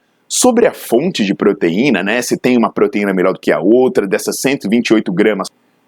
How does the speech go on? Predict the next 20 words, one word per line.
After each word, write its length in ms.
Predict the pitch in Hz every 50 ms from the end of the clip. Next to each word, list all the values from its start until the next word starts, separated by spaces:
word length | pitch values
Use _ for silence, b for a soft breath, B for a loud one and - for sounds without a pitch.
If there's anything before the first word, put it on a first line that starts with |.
| _ _ _ _
se 220 | - - - 151
existe 320 | 143 - 120 135 123 - 120
uma 160 | 107 90 78
fonte 520 | - - - - 113 113 110 98 - -
melhor 320 | 95 95 95 95 95 92 85
do 100 | 87 -
que 120 | - 104
a 100 | - -
outra, 520 | 80 87 104 113 123 120 110 - 110 101 90
se 220 | - - 127 113
dessa 320 | 104 131 143 - - 117 -
quantidade 640 | - 127 123 120 - 113 104 107 110 110 104 - -
total 500 | - 104 98 - - 101 92 76 - - b b b b b b
eu 140 | 113 120 110
devo 260 | 127 135 107 113 101
privilegiar 720 | - - 156 190 208 185 147 127 120 117 - 110 101 104
um 80 | 107 92
tipo 460 | - - - - 113 - - - 95
de 100 | 87 95
proteína, 720 | - - 95 92 - - 87 82 90 98 104 101 87 -